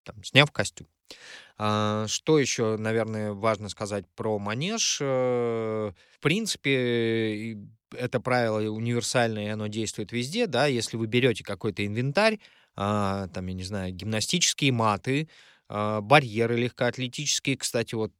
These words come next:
э, уж барьеры-то есть, э, везде во всех наших манежах. Пожалуйста, ставьте их на место, потому что эти барьеры могут мешать другим, э, людям, они могут понадобиться кому-то другому и так далее.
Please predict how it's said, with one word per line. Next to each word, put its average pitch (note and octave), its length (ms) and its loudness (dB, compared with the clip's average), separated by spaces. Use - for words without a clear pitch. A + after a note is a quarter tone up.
э, G#2+ 380 0
уж G#2 240 -2
барьеры-то A2+ 640 0
есть, G#2 460 -2
э, G2+ 240 0
везде G2 380 -2
во G#2 140 2
всех - 280 -4
наших G2+ 300 -6
манежах. G2+ 600 -4
Пожалуйста, D3+ 520 4
ставьте D3 400 2
их - 140 -6
на A2+ 120 0
место, G2 480 -4
потому A2 320 2
что G2+ 800 0
эти A2 220 -2
барьеры G#2+ 440 0
могут F#2 340 -8
мешать G2+ 360 -4
другим, F3+ 600 -2
э, C3+ 480 0
людям, C3+ 460 0
они G#2 180 -4
могут F#2 280 -8
понадобиться F#2+ 520 -6
кому-то G2 340 -8
другому D#3+ 640 4
и C#3 100 0
так G#2+ 240 0
далее. F#2 340 -4